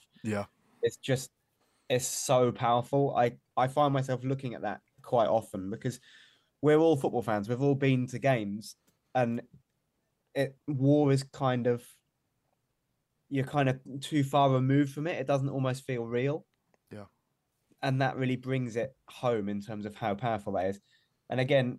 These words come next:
Speaker 2: so we had, uh, some help with some people who are translating with that interview with Artem and who helped us kind of write it up.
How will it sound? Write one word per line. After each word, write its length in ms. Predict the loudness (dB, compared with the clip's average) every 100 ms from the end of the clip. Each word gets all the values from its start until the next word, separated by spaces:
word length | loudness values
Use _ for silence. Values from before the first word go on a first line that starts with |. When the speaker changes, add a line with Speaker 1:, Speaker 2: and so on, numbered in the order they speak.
| -10
Speaker 2:
so 180 | -2 0
we 140 | 2
had, 240 | 2 4 2
uh, 80 | 0 -6
some 160 | -10
help 240 | -2 -2 -2
with 160 | -8
some 140 | -10 -6
people 260 | -6 -4
who 100 | -4
are 60 | -4
translating 720 | -2 -4 0 0 0 -4 -8 -8
with 180 | -8
that 240 | -2 -2 -2
interview 360 | -6 -6 -4 -4
with 140 | 0
Artem 480 | 0 0 -4 -8 -10 _ _ -8
and 160 | -6 -4
who 200 | -4 -4
helped 320 | -2 -4 -4
us 100 | -12
kind 240 | -4 -4
of 60 | 0
write 260 | 0 0 -2
it 60 |
up. 280 | -2 -2 -6